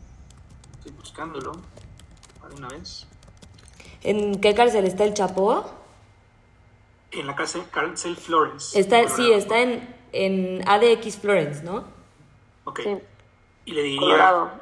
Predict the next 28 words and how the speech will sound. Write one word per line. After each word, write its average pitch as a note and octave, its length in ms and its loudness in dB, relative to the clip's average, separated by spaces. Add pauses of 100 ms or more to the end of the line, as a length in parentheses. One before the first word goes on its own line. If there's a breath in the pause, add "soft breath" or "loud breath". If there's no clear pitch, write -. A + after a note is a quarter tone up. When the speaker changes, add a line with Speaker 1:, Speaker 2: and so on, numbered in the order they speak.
Speaker 3:
en F#3+ 80 -4
el F#3+ 100 -2
estado G3+ 220 -2
de G3+ 40 -10
Colorado. - 400 -8 (120)
Speaker 1:
le C#3+ 80 -12
diría D3 260 -4
a E3 40 -2
Marcelo D3+ 340 -6
Ebrard: C3+ 260 -8
"Marcelo, D#3+ 500 -6
por - 140 -10
favor, C#3+ 460 -6 (120)
el C#3+ 120 -18
consulado C#3+ 500 -2
más D3+ 160 -2
cercano, C#3+ 1000 -6 (960 loud breath)
eh, B2+ 800 -12 (760)
a, B2 800 -4 (1700)
a - 120 -8
Colorado, D#3 480 0
que B2 140 -12
supongo C#3+ 400 -6
que D3 120 -10
debe C3+ 100 -10
ser - 240 -12
Tu-, D#3 280 -10
eh, C3+ 240 -16